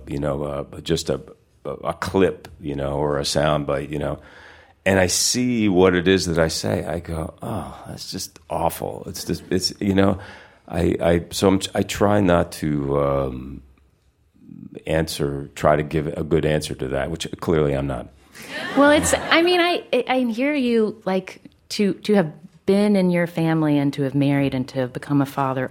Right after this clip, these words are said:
Speaker 2: all while being quoted by, you know, tabloid press and celebrity press. Like, of, of course you've learned to edit yourself over time about something that you're trying to
Speaker 1: Sure.
Speaker 2: protect.
Speaker 1: Yeah.
Speaker 2: Um,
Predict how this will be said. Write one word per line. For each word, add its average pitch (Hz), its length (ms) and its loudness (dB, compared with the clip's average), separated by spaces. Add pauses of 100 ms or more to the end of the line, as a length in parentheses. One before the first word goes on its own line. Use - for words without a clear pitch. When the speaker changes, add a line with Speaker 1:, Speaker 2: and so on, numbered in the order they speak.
Speaker 2:
all 143 380 2
while 123 520 -2 (600)
being 135 400 4 (120)
quoted 131 440 2
by, 117 300 -2 (280)
you 120 140 -6
know, 123 160 -6 (180)
tabloid 127 400 0
press 117 320 -6
and 127 100 2
celebrity 127 420 -2
press. - 440 -8
Like, 127 200 -4 (400)
of, 139 120 -6 (140)
of - 160 -6
course 208 320 2
you've 127 120 -4
learned 120 260 -4
to - 160 -6
edit 113 320 -6
yourself 135 420 -6
over 143 240 -6
time 139 240 -4
about 131 260 -4
something 135 300 -2
that 131 80 -2
you're 120 140 -6
trying 131 180 -2
to 107 80 6
Speaker 1:
Sure. 110 80 -2
Speaker 2:
protect. 135 560 -4
Speaker 1:
Yeah. 85 240 -2 (180)
Speaker 2:
Um, 165 240 2